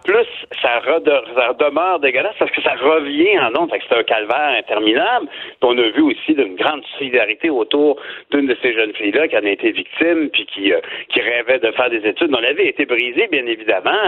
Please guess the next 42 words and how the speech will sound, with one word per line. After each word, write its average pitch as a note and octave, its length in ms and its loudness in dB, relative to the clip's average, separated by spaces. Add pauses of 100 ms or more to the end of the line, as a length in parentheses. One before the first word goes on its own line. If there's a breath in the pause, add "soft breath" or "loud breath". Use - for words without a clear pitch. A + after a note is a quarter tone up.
(180)
sa G#2+ 100 2
vie F#2+ 140 -12
sociale A2 360 0
ostracisée. A2 720 0 (320 loud breath)
Puis A2+ 160 -2
bon, A2 220 2
il F#2+ 100 -4
y - 20 0
a F#2 40 -2
beaucoup A#2 260 -4
de A2 80 -2
gens B2+ 220 4
qui - 80 -6
ont F#2 80 2
réagi A#2 400 0
au C3 80 4
reportage. A#2 640 0
Je G2+ 200 -6
pense - 160 0
que A#2 100 0
le G2+ 120 2
journaliste G2+ 500 0
du F#2+ 200 -2
New G2+ 60 4
York F2 260 2
Times B2+ 160 -2
en F#2 60 -4
question - 280 0
est A2+ 160 0 (280 loud breath)
très F3 100 0
actif E3 380 -2
dans B2 80 0
les G2 120 0
causes A#2 220 2
sociales. - 420 0
Il G2+ 120 -4
a F#2 40 -8 (300 loud breath)
fait C3 80 4
plusieurs C3+ 320 -2
campagnes B2 320 -2
de A#2 80 -6
socio-financement. G2+ 800 -2